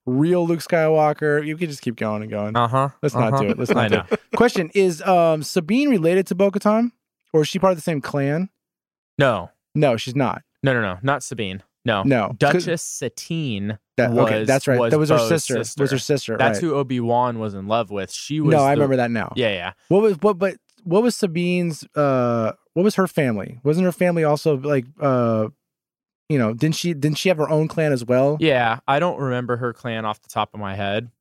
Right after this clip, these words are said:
Speaker 2: but yeah,
Speaker 1: Right.
Speaker 2: Sabine had her own separate clan, and I don't,
Speaker 1: And
Speaker 2: I don't
Speaker 1: Sab-, and Sabine's the one that gave the dark saber to Bo-Katan
Speaker 2: in Rebels.
Speaker 1: in Rebels,
Speaker 2: Yeah.
Speaker 1: right? Okay, 'cause, uh, I mean, that,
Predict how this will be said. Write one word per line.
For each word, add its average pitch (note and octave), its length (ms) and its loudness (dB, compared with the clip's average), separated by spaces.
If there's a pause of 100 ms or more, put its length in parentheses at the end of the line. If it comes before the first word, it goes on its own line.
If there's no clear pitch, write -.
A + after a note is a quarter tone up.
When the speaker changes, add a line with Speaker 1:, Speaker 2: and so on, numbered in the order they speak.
(120)
Speaker 2:
but A#2 120 0
yeah, A2 160 0
Speaker 1:
Right. A2+ 200 2
Speaker 2:
Sabine C#3+ 460 -4
had B2 240 -2
her A2 200 -2
own G2+ 480 -4 (180)
separate - 440 -6
clan, G2 340 -6
and F2+ 100 -10
I G#2+ 100 -6
don't, G2 240 -6 (180)
Speaker 1:
And D3 100 2
Speaker 2:
I A#2+ 40 0
don't B2 80 -2
Speaker 1:
Sab-, E3 160 0
and E3+ 200 0
Sabine's F3 400 0
the E3+ 80 2
one D#3 180 2
that C3+ 140 -2
gave C#3+ 440 2
the B2+ 80 -2
dark B2+ 260 0
saber B2 320 -2
to A#2 100 -10
Bo-Katan A2+ 580 -6 (340)
Speaker 2:
in B2+ 140 2
Rebels. F#2 680 -2
Speaker 1:
in C3 120 2
Rebels, A2 320 0
Speaker 2:
Yeah. A#2+ 120 2
Speaker 1:
right? G2+ 200 -2 (260)
Okay, A2+ 280 -4 (360)
'cause, D3+ 200 0
uh, D#3+ 120 4
I F3 60 -4
mean, E3+ 220 0
that, E3 180 2